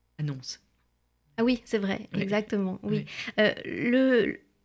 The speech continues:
Speaker 2: le dictionnaire des intraduisibles a, euh, un, un prolongement, un, un projet de recherche sur lequel, euh, vous, euh, vous travaillez aussi à la suite de cette exposition que, que vous avez montée récemment à Marseille, au Mucem,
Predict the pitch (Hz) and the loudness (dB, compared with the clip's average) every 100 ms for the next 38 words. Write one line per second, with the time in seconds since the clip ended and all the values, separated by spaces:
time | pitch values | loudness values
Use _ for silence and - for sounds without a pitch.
0 | - 226 240 240 190 202 277 - 269 269 | -6 0 2 2 0 -2 -2 0 2 4
1 | 233 214 214 - 226 226 226 214 311 330 | 4 2 0 0 -2 0 0 2 2 2
2 | 220 - _ _ 240 269 311 311 - 208 | 0 -2 _ _ 2 2 2 -2 -4 -2
3 | 208 - 202 196 190 185 185 - 240 233 | -2 -2 -2 -2 -4 -4 -8 -2 0 2
4 | 226 208 220 262 339 190 180 185 185 - | 0 0 0 0 -2 -4 -6 -8 -6 0
5 | 208 214 214 208 202 285 349 - 196 196 | 2 2 -2 -4 -4 -2 -2 -2 -6 -2
6 | 214 202 190 180 185 185 - - - _ | -2 0 -2 -2 -4 -4 -10 -20 -20 _
7 | 175 170 - - - 185 190 - 190 202 | -6 -4 -6 -8 -8 -8 -6 -2 0 2
8 | 220 214 262 - 202 196 196 254 254 202 | 2 2 2 2 2 0 -2 -4 -4 -4
9 | 202 202 202 196 - 202 196 196 - 233 | -4 -4 -4 -6 -6 -4 0 0 0 0
10 | 233 196 185 180 190 180 180 185 190 196 | 0 -4 -4 -6 -6 -4 -4 0 2 2
11 | 196 202 196 208 202 202 196 196 - 311 | 2 0 0 -2 -4 -4 -6 -6 -6 -4
12 | 247 202 196 - 277 311 | -4 -4 -6 -6 -4 -4